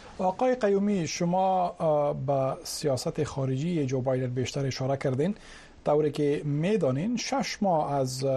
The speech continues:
کار ای دورهٔ ریاست جمهوری جو بایدن باقی مانده و در سخنرانی، سخنرانی امشب خود، جو بایدن ای را گفت که به خاطر پایان دادن جنگ در غزه به تلاش‌های خود، ادامه خواهد داد.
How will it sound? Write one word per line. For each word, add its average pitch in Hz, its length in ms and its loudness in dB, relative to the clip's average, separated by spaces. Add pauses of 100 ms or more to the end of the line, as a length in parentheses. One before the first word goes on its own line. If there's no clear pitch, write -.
(280)
کار 170 380 2
ای 151 600 0
دورهٔ 139 400 2
ریاست 135 360 0
جمهوری 135 420 0
جو 131 140 0
بایدن 135 340 2
باقی 127 280 0
مانده 139 260 2
و 156 300 0
در 185 120 2
سخنرانی، 196 640 0 (340)
سخنرانی 180 560 2
امشب 208 340 0
خود، 185 280 0 (800)
جو 151 140 2
بایدن 170 360 4
ای 170 160 0
را 156 120 6
گفت 190 400 0
که 156 60 2
به 143 120 4
خاطر 151 340 0
پایان 139 300 2
دادن 139 320 0
جنگ 143 340 0
در 127 140 2
غزه 151 560 0
به 131 380 0
تلاش‌های 143 580 0
خود، 165 400 -2 (880)
ادامه 156 360 2
خواهد 135 340 0
داد. 139 300 -2